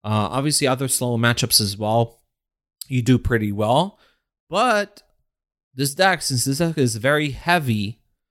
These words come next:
then, you know, the matchup against Gibberling Druid is entirely, completely different. You're unfavored against them. The Hunter matchup becomes difficult.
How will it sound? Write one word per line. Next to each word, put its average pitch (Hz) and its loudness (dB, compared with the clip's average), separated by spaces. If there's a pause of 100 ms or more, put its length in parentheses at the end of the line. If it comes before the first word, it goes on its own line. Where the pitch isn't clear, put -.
(400)
then, 113 0
you 117 -2
know, 101 2
the 110 -4
matchup 127 0
against 113 -2 (100)
Gibberling 120 0
Druid 98 0
is 95 -2
entirely, 110 -2
completely 120 2
different. 117 -2
You're 101 2
unfavored 123 -2
against 147 0
them. 147 2 (380)
The 110 -8
Hunter 147 0
matchup 151 -2
becomes 135 -2
difficult. 123 0